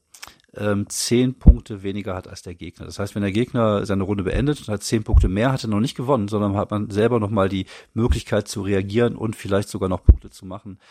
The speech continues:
um wieder dran zu kommen. Das finde ich eigentlich eine ganz coole Idee, weil, ähm, ja,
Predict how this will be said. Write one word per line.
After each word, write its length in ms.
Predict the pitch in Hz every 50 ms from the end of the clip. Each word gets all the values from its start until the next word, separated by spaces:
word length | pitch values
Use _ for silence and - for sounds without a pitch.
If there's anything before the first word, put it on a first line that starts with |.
| - - _ _
um 160 | - 95 98
wieder 140 | 101 95 87
dran 220 | 87 85 85 87
zu 140 | 85 - -
kommen. 240 | _ - - - - _ _ - - - -
Das 120 | - 135 -
finde 140 | - 202
ich 100 | 175 160
eigentlich 180 | - 143 147 -
eine 80 | 131 117
ganz 180 | 117 113 -
coole 260 | - - - 175 170
Idee, 460 | 151 147 135 139 147 151 147 135 113 101
weil, 360 | 101 101 110 110 110 110 113 - - - - - _ _ _ _ _
ähm, 460 | - 107 104 101 98 101 98 98 104 _
ja, 240 | - 107 - - 90